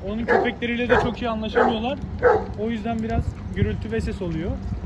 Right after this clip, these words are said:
Dediğim gibi o gösterdiğimiz köpeğimiz de onu getireyim ben. Akbora. O da on üç aylık bir, çok güzel bir akbaş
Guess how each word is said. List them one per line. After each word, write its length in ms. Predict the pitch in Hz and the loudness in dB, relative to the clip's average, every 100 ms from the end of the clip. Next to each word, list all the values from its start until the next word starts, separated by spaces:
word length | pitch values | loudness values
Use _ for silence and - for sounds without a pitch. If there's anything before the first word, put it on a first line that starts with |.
| - - - - - - 208 | -4 -4 -6 -6 -2 -2 0
Dediğim 300 | 214 277 254 | 2 4 6
gibi 140 | 220 | 6
o 140 | 233 240 | 6 4
gösterdiğimiz 640 | 247 - 247 254 247 - | 0 2 0 0 -4 -4
köpeğimiz 500 | 254 262 254 240 247 | -6 -4 -4 -4 -4
de 40 | 269 226 | -6 -4
onu 80 | 233 | -4
getireyim 440 | 240 - - - - | -2 0 4 4 4
ben. 220 | 247 - | 2 2
Akbora. 440 | 240 - 214 226 277 - - - - - - - - - - 254 | -2 0 -2 -2 -4 -8 -10 -10 -14 -14 -14 -14 -12 -10 -6 -4
O 100 | 269 | -2
da 40 | |
on 140 | 254 | 0
üç 160 | 240 220 | 0 2
aylık 340 | 220 208 190 | 2 2 -2
bir, 140 | 202 202 | -2 -2
çok 240 | - 226 | -4 -4
güzel 280 | 190 214 202 | -2 -2 0
bir 40 | 190 | 0
akbaş 300 | 185 208 | -2 -4